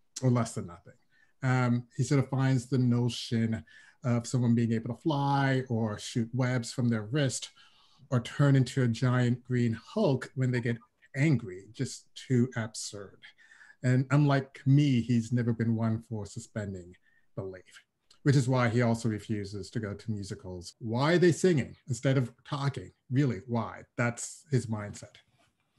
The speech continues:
We're on the same page about the predictability of plots,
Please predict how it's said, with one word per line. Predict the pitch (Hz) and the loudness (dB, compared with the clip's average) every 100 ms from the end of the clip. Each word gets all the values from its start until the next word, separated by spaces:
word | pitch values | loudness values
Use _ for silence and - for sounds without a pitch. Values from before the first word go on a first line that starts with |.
| _ _ - | _ _ 2
We're | 156 | 4
on | 147 147 | 6 4
the | |
same | 123 160 143 | 4 4 4
page | - 233 262 202 139 | 2 0 4 4 2
about | 135 127 | 2 0
the | - | 0
predictability | 131 117 139 - 120 214 147 107 | -2 0 -2 -2 2 4 4 2
of | - | -2
plots, | 101 92 - - - | -10 -10 -10 -12 -12